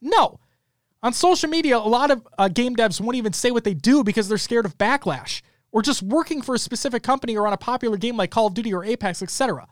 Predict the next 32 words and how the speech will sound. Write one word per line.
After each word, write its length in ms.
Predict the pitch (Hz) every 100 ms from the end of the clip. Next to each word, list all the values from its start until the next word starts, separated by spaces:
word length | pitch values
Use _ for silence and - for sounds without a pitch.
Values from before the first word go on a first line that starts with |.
| _ _ _ _ _ _
Streamers 460 | - 277 311 269
and 100 | 226
content 380 | 196 320 339 269
creators 300 | - 220 220
that 200 | - 180
thrive 360 | - 233 349 294
on 100 | 190
a 60 |
reaction 420 | 170 170 170 - 160
content 460 | 180 170 175 175
and 80 | 170
overreacting 600 | 165 160 160 180 - 190
to 60 | 165
things 240 | 185 175
for 80 | 160
views 380 | 147 220 202 196
make 140 | 185
things 260 | - 214 196
a 20 |
lot 280 | 180 175 135
worse. 440 | 165 196 - - - _ _ _ _ _ _ _ _ -
They 60 |
have 160 | 220 160
big 200 | 269 269
audiences, 760 | 214 262 269 220 - 165 143 - _ _ _ _ _ _ _ _ _ -
um, 420 | 190 190 165 156 -
that 180 | 214
whip 160 | 220 285
them 160 | 247 214
into 160 | 220
a 60 | 208
frenzy, 500 | 240 254 214 147